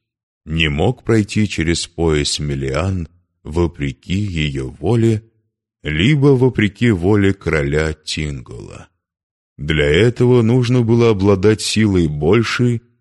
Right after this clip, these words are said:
нежели у Мелиан из рода Майяр. Впоследствии землю эту назвали Дориат, земля ограждения. На шестидесятый год после возвращения Нолдор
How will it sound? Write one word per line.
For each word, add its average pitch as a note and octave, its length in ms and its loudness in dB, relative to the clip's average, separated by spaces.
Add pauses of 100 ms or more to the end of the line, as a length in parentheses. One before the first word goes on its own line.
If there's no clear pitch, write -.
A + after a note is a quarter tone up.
(100)
нежели E2 760 -2
у E2 100 -6
Мелиан D2+ 680 -2 (260)
из E2 220 -6
рода C#2 380 -8
Майяр. C2 680 -16 (760)
Впоследствии F#2 1040 -4 (520)
землю A2+ 520 2
эту C#3 220 2
назвали G#2+ 680 2
Дориат, E2 840 -4 (560)
земля D2+ 760 -4 (140)
ограждения. D2+ 1000 -8 (1160)
На D#2+ 220 -2
шестидесятый G#2 1080 -2
год G#2+ 440 0
после G2 340 0
возвращения E2 1000 0
Нолдор C#2+ 680 -4